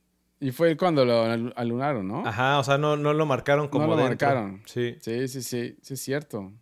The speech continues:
Speaker 1: Sí es cierto. Eh, güey, y después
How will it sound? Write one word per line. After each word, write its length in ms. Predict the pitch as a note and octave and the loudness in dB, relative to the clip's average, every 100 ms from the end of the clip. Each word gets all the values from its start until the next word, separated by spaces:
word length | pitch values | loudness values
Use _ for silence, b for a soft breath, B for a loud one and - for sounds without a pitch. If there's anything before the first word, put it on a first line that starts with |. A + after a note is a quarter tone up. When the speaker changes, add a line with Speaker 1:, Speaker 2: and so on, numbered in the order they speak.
| _ | _
Speaker 1:
Sí 140 | C3+ | -18
es 60 | B2 | -10
cierto. 440 | C3+ B2 - A2 _ _ _ _ _ _ _ | -8 -8 -10 -18 _ _ _ _ _ _ _
Eh, 720 | B2 B2 B2+ C3 C3 C3 C3 B2 - _ _ _ _ | 2 2 4 2 2 2 0 -4 -14 _ _ _ _
güey, 380 | C3 D3+ E3 A#2+ _ | -4 -2 -2 -6 _
y 140 | C#3 | -6
después 760 | B2+ C#3+ - - F#3 A3 - | -2 -4 -6 -2 0 0 -4